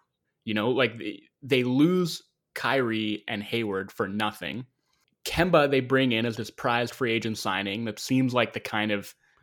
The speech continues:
lead initiator that's gonna be able to tie everything together. It works out like gangbusters for a little while,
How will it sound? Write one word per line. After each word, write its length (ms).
lead 300
initiator 640
that's 160
gonna 140
be 100
able 160
to 60
tie 320
everything 380
together. 500
It 60
works 400
out 220
like 260
gangbusters 640
for 160
a 60
little 260
while, 460